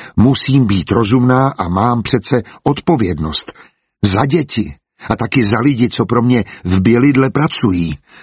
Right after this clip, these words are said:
Nevídáno, tak se u oltáře napiju trošky vína," říkala si. Jenže současně se v ní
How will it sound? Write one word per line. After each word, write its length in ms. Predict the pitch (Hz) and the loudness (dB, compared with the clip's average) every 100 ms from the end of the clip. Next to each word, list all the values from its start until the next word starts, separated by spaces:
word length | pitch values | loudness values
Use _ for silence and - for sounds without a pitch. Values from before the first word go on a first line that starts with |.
| 131 | 0
Nevídáno, 640 | 131 131 95 104 123 113 | 2 0 0 0 0 -2
tak 180 | 98 101 | -4 -4
se 160 | - 85 - - | -4 -4 -4 -2
u 100 | 151 | 0
oltáře 580 | 135 120 117 117 107 - - | 0 -2 -2 -2 -4 -4 0
napiju 440 | 135 131 143 104 | 0 0 0 0
trošky 420 | 95 110 - - 95 | 0 -2 -2 -2 0
vína," 420 | 101 104 85 78 _ - - | 0 0 0 -4 _ -8 -2
říkala 480 | 104 196 202 170 | 0 0 -2 -4
si. 260 | - - 78 - - - - - _ _ | -6 -8 -10 -12 -20 -20 -20 -20 _ _
Jenže 360 | 98 110 127 147 | 2 2 2 2
současně 640 | - 143 143 156 - 156 | 2 0 0 -2 2 2
se 160 | - 151 | 2 0
v 80 | 139 | 2
ní 260 | 143 120 | 4 2